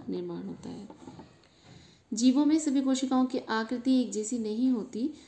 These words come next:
चित्र में दिए गए कोशिकाओं की आकृति लिखिए। देखिए, ये अमीबा है, और इसकी जो, ये जो कोशिका है, इसकी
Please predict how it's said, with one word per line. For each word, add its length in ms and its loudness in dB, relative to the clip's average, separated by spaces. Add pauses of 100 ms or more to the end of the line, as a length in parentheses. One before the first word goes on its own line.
(160)
चित्र 240 2
में 180 4
दिए 160 4
गए 140 2
कोशिकाओं 520 0
की 140 -4
आकृति 560 0
लिखिए। 380 -4 (560)
देखिए, 200 2
ये 420 2 (160)
अमीबा 340 2
है, 300 4
और 220 -2
इसकी 280 -2
जो, 160 0
ये 240 -2
जो 120 2
कोशिका 360 0
है, 400 -2
इसकी 500 -2